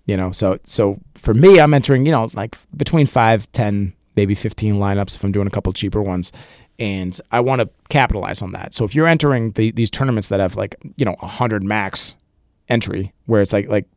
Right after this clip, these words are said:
you know, people can enter in a hundred lineups, it's like, okay, if I'm entering one or two lineups in there, the odds of me beating this guy who has a hundred lineups in are very small. It's very small. You really gotta, like, hit hard on those, and, um,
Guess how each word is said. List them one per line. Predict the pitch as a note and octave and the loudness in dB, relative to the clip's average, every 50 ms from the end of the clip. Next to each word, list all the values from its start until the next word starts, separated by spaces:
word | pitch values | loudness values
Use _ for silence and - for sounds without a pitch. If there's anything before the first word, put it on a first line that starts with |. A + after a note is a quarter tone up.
| _ _ _ - | _ _ _ -2
you | A#2+ | -2
know, | G2 - | -2 2
people | - A#2+ A2 G#2+ G2+ | 0 0 0 2 0
can | - G#2+ G#2+ | 0 -2 0
enter | - A2+ A2+ - G2 G#2 | 0 -2 -2 0 0 -2
in | A2+ A2+ G2+ | 0 0 -2
a | |
hundred | F2+ - A2+ A2+ G2+ F#2+ F#2 | -2 -4 -4 -2 -2 -2 -2
lineups, | G2+ G#2+ A#2 G#2+ F#2 F2+ - - | -2 -4 -4 -4 -6 -8 -10 -10
it's | G2 - - | -8 -8 -8
like, | G#2 - | -6 -4
okay, | B2+ A#2 - G2 | -4 -4 -2 -4
if | F#2+ - | -4 -2
I'm | B2 D3+ | -2 -2
entering | E3+ E3 D#3+ C#3+ B2+ A2+ G#2 F#2+ F2+ | -2 -2 -2 -2 -2 -2 -2 -4 -4
one | F#2+ A2 A#2 | -2 -2 -2
or | G#2+ F#2+ | -2 -2
two | - - A2 | -2 -2 -2
lineups | F#2 G2 G#2 A2+ G#2 F#2 - - | -2 0 0 -2 -2 -4 -6 -6
in | F#2 F2 | -8 -6
there, | F#2 F#2 F#2 - - - - - - _ _ | -6 -6 -8 -8 -12 -20 -20 -20 -20 _ _
the | - A#2+ A#2 | 0 2 4
odds | A#2+ C#3+ E3+ D#3 C#3 | 6 6 4 4 2
of | C#3 A2 | 0 0
me | A#2 B2+ A#2+ | 2 2 2
beating | A2 F#2 A2 A#2+ A#2 A2+ G2+ G2 | 2 2 0 0 2 0 0 0
this | G#2+ G#2 - | 0 0 0
guy | - A#2 G#2+ G#2+ G2 F#2+ F2+ - - _ _ _ | 0 2 2 2 2 0 -2 -4 -8 _ _ _
who | - A2+ G#2+ | -4 0 0
has | G2+ F#2 | 0 0
a | F2+ | 0
hundred | - A#2+ C#3+ D3 A#2+ | 0 2 2 2 2
lineups | G2+ G2 G2 F#2+ G2 - - | 2 2 0 0 -2 -2 -4
in | G2 F#2 F2+ F2 - - - - - _ _ _ - | -4 -4 -4 -6 -8 -12 -20 -20 -20 _ _ _ 0
are | - D3+ | 2 4
very | F3 F#3+ D#3+ C#3 - | 8 8 8 8 6
small. | - - - G#2+ F2+ - - - - _ _ _ _ _ _ C#3+ | 4 2 0 -2 -2 -4 -6 -10 -14 _ _ _ _ _ _ -8
It's | B2+ - | -8 -2
very | - D3+ D3+ C#3 | 2 4 4 4
small. | - - A#2 F#2+ F2 F#2 | 2 2 -2 -2 -4 -2
You | F#2+ G#2+ | -2 2
really | B2 C#3+ C#3 C3+ A#2+ | 6 8 8 8 8
gotta, | A#2 A2 G#2 G2 F#2+ | 6 4 2 0 -2
like, | - G2+ F#2+ - - _ _ _ _ _ _ _ _ _ | -4 -6 -6 -6 -8 _ _ _ _ _ _ _ _ _
hit | - - - C3+ G#2 | -8 -2 0 0 0
hard | - - G#2 G2 F#2+ F#2 | 0 -2 -2 -2 0 -2
on | F2+ F2+ | -2 -4
those, | F2+ G2 G2 G2 - - - | -6 -8 -8 -8 -8 -10 -8
and, | G#2 G#2 G2 F#2+ F2+ - - - - - - - - _ _ _ _ _ _ | -8 -8 -6 -6 -8 -10 -12 -16 -20 -20 -20 -20 -20 _ _ _ _ _ _
um, | - G#2 G2 F2+ F2 F2 F2 | -4 -2 -2 -2 -2 -4 -6